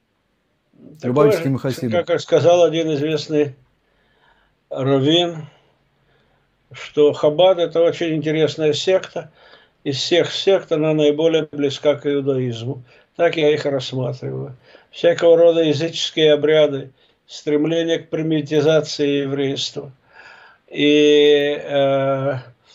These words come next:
Speaker 1: попытки заниматься, э, пропагандистскими, э,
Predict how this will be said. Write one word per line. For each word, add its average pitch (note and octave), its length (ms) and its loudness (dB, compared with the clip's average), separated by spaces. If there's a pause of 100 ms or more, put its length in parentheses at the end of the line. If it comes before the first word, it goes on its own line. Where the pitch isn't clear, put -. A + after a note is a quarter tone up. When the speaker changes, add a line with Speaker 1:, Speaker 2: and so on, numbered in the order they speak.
(320)
Speaker 1:
попытки D3+ 1000 0
заниматься, C#3 1200 0 (1300)
э, C#3 360 0 (120)
пропагандистскими, C#3 1160 0 (1000)
э, C3 60 -12